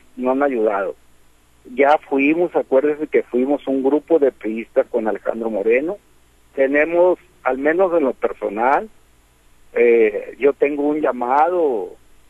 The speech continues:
que la semana que entra me va a recibir, y con gusto voy a acudir, voy a acudir,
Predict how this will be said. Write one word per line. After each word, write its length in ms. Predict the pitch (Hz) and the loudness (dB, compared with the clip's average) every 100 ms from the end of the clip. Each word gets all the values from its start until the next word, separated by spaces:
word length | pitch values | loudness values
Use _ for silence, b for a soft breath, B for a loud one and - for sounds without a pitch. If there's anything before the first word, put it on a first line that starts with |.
| _ | _
que 120 | 127 | 0
la 120 | 123 117 | 0 0
semana 400 | 110 127 135 127 | 0 0 0 0
que 140 | 131 | 0
entra 360 | 131 127 131 120 | 0 0 -2 -2
me 120 | 104 | -2
va 120 | 104 | -2
a 40 | 117 | 0
recibir, 680 | 123 - 90 117 151 202 240 _ - - _ - - - - - - | -2 -4 -6 0 0 0 -4 _ -20 -20 _ -20 -20 -20 -20 -20 -10
y 260 | 113 117 | -6 -6
con 220 | - 147 151 | -2 -2 -2
gusto 240 | 208 226 | -2 2
voy 180 | 214 220 | 4 4
a 40 | |
acudir, 400 | - 175 214 220 - - - - - - - - - - _ | 0 -4 -2 -4 -8 -16 -18 -20 -20 -20 -20 -20 -20 -20 _
voy 140 | 143 | 2
a 60 | 185 | 2
acudir, 500 | - 170 151 190 | 0 -2 2 2